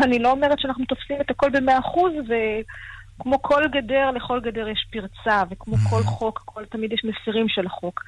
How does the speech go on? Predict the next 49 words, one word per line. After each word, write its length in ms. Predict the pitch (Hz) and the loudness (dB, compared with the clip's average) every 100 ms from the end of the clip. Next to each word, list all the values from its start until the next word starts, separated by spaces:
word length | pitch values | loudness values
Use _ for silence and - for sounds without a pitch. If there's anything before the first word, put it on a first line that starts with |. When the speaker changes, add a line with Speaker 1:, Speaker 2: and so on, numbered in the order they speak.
| - - - - | -14 -16 -8 0
Speaker 1:
אבל 180 | 254 302 | 2 4
אני 140 | 294 | 2
חושבת, 500 | 294 269 277 262 262 | 0 2 4 4 0
אנחנו 280 | 196 190 202 | -2 -2 -6
משתדלים 560 | 208 - 202 233 277 | -4 -4 -2 2 2
לעשות 300 | 240 214 240 | 2 0 -2
את 80 | 226 | -2
המיטב 340 | 208 196 196 220 | -2 0 2 2
שאנחנו 420 | 240 220 196 202 | 2 -2 -2 -2
יכולים, 480 | 190 - 196 254 381 392 - | -4 -4 -2 0 0 -2 -6
כדי 200 | 262 277 | -2 0
באמת, 260 | 277 320 - - - - - - | 2 0 -2 -8 -20 -20 -20 -4
אה, 100 | 233 | 2
לאכוף 380 | 226 202 226 359 | 4 4 4 2
את 80 | 381 | 0
החוק, 320 | - 330 339 247 | 0 2 2 0
ואני 200 | 208 202 | -4 -4
כבר 200 | 196 202 | -4 -4
יכולה 260 | 202 202 | -4 -8
להגיד 180 | 196 196 | -6 -8
לך 100 | 208 208 | -8 -8
שאנחנו 260 | 190 180 | -8 -8
עושים 440 | 127 - - 285 285 | -10 -12 -6 -4 -2
את 60 | 240 | -2
זה, 140 | 247 247 117 | -2 0 2
Speaker 2:
רגע, 40 | |
אז 100 | 117 | 4
Speaker 1:
יוצאים 220 | 110 107 | 4 4
Speaker 2:
מה 60 | 135 | 4
זה 120 | 147 | 4
אומר? 260 | 135 117 113 | 4 2 2
נגיד 160 | 113 | 2
Speaker 1:
לשטח. 220 | - 147 - | 2 4 4
Speaker 2:
שתפסתם 300 | 131 127 120 | 4 2 2
מישהו 420 | 117 135 - 147 | 2 2 2 2
ששילם, 580 | 127 113 - 104 107 110 110 107 104 104 | 2 2 2 2 2 2 2 2 0 -2
אה, 260 | - - - - 62 87 | -4 -8 -8 -6 -6 -6
שלא 280 | 123 - 104 | -2 2 2
כחוק 460 | 120 117 123 120 - | 2 2 2 0 0
חמשת 380 | - 110 135 147 | 2 4 4 4
אלפים 220 | 120 117 | 2 2
שקל 280 | - 117 120 | 2 2 2
במזומן 500 | 113 101 101 113 120 | 4 4 4 4 4
יותר 320 | 101 - 127 | 2 2 4
ממה 260 | 127 110 107 | 4 4 2
שהוא 180 | 110 | 2
היה 160 | 107 104 | 2 2
אמור 240 | 104 101 | 2 2
לשלם. 340 | 95 - 95 | 0 0 0